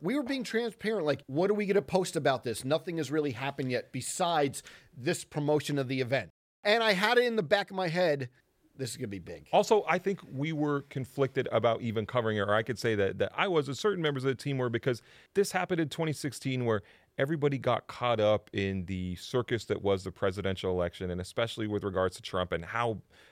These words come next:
Speaker 2: how insane it all was, and, and how many ridiculous things that were happening on a weekly basis that you could post and gain traffic from without necessarily considering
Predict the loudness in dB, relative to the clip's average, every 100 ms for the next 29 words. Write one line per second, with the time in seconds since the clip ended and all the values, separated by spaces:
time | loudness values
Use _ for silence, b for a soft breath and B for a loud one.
0 | b -4 -2 -2 -4 0 2 4 4 6
1 | 6 4 4 4 2 0 -2 -4 -2 -4
2 | -2 -2 -4 -6 b b b -2 0 0
3 | 0 -2 -2 -4 -4 -2 -2 -2 -2 -2
4 | -2 -2 -2 -4 -6 -6 -2 -2 -2 -6
5 | -6 -6 -6 -8 -10 -2 0 0 -2 -6
6 | -6 -4 -4 -4 -2 -2 -2 -8 -4 -2
7 | -2 0 0 0 -4 -4 0 0 0 -2
8 | -6 -2 0 0 -4